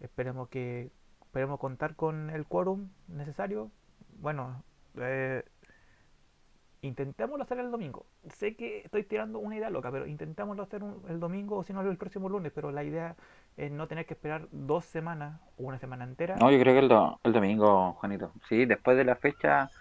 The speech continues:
Speaker 2: de esta fecha sudamericana y la fecha del Nacional.
Speaker 1: Así que intentemos ver si es que podemos hacer el domingo el capítulo doce para no estar tan, tan atrasado y así ta-, y así para comentar lo que viene,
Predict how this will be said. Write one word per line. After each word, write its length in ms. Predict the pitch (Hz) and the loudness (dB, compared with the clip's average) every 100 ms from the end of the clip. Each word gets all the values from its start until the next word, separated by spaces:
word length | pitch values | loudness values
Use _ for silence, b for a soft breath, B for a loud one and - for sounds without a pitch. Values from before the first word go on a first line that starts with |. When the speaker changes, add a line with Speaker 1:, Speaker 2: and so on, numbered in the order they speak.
| b - | b 4
Speaker 2:
de 140 | 131 | 6
esta 180 | - 131 | 8 6
fecha 260 | 135 - | 6 2
sudamericana 640 | 135 135 131 127 135 143 139 | 4 4 4 2 2 0 0
y 100 | 131 | 2
la 120 | 120 | 0
fecha 640 | - 117 120 117 113 117 - | 0 -2 0 2 2 0 -2
del 300 | 107 107 107 | 0 2 0
Nacional. 400 | 107 - 90 82 _ _ 139 b b b b _ | -2 -2 -4 -6 _ _ -20 b b b b _
Speaker 1:
Así 140 | 151 | -6
que 160 | 147 - | -6 -6
intentemos 500 | 143 139 139 175 185 | -8 -6 -6 -4 -4
ver 100 | 190 | -6
si 80 | 202 | -10
es 60 | 185 | -10
que 80 | |
podemos 260 | 175 185 196 | -8 -8 -8
hacer 120 | 202 | -10
el 60 | 190 | -8
domingo 240 | 190 202 | -8 -8
el 60 | 196 | -10
capítulo 300 | 190 196 185 | -8 -6 -4
doce 220 | 196 196 | -6 -8
para 140 | 185 | -8
no 120 | 180 190 | -8 -8
estar 180 | 196 | -10
tan, 680 | 185 - 196 196 190 185 185 - b b b b _ | -12 -10 -8 -8 -8 -10 -12 -18 b b b b _
tan 160 | 170 180 | -6 -6
atrasado 560 | 180 160 196 220 240 233 - | -8 -4 -2 -2 -6 -12 -14
y 200 | 143 139 | -10 -8
así 280 | 139 135 175 | -8 -8 -10
ta-, 180 | 170 170 156 143 | -10 -14 -14 -14
y 100 | 139 | -12
así 180 | 131 | -10
para 160 | 165 156 | -10 -8
comentar 320 | 147 143 160 | -8 -8 -6
lo 160 | 165 156 | -6 -6
que 220 | 147 139 | -8 -8
viene, 380 | 135 165 139 | -8 -10 -10